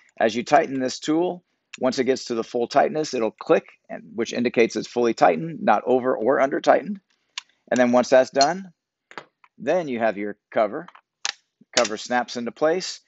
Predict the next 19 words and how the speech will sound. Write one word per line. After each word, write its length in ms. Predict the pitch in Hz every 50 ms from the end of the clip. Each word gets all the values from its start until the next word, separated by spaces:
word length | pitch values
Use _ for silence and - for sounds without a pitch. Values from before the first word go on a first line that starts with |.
| _ _ _ -
You 100 | - -
have 100 | 135 135
a 60 | 139
plastic 500 | - - 170 175 180 - - 147 135 _
plug 360 | - - 160 160 165 170 160 151
that's 180 | 165 - -
included. 640 | 156 151 147 - - - 170 175 175 185 190 190 196 - _ _ _ _ _ _ -
The 60 | -
plastic 460 | - - 175 180 170 - 151 - _
plug 320 | - - 165 165 151 127 -
can 160 | - 123 120
be 120 | 120 120
replaced 880 | 113 113 113 104 _ - - 190 214 196 123 113 120 - - - - - _ _ _ _ _ _ -
with 260 | 117 127 127 117 -
one 220 | 123 127 135 135
of 220 | 131 127 117 107 - - - _ _ _ _ _ _ _ -
Thule's 600 | - 160 151 143 131 131 127 120 110 - - -
lock 320 | - - 143 156 165 - -
cylinders. 640 | - 127 110 101 98 98 101 90 - - - -